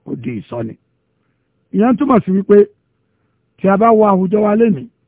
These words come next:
ọ̀pọ̀lọpọ̀ ló ti ní àwọn ìwà pálapàla kan lọ́wọ́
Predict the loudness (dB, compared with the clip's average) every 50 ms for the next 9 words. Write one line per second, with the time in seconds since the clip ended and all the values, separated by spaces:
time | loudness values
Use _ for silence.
0 | _ _ _ _ _ _ _ _ _ _ _ _ _ _ _ -6 -6 -4 -2 -2
1 | -2 0 -2 -2 -2 -4 -6 -6 -10 _ _ _ _ _ _ _ _ _ _ _
2 | _ _ _ _ _ -4 -2 -2 -2 -2 0 0 2 2 2 2 0 0 0 0
3 | 0 0 -2 -2 -4 -4 -4 -2 -2 -2 -4 -2 -2 0 0 0 -2 -4 -6 -4
4 | -2 0 0 2 0 0